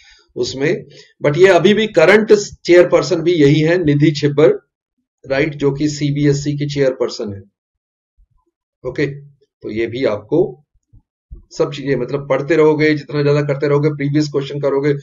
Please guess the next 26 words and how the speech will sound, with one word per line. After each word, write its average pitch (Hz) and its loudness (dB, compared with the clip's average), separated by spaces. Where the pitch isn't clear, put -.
बहुत 147 2
सारे 147 2
तो 147 -2
उन्हीं 147 2
के 147 0
आंसर्स 135 -4
आपको 127 -4
याद 120 0
हो 120 0
जाते 107 -4
हैं 104 -10
फिर। 101 -18
Which 208 8
of 214 4
the 226 4
following 196 4
gharanas 151 4
does 147 2
Padma 143 2
Bhushan 139 -2
Kishori 156 2
Amonkar 131 -4
belong 110 -6
to? 107 -18
Okay, 127 -4
तो 143 -8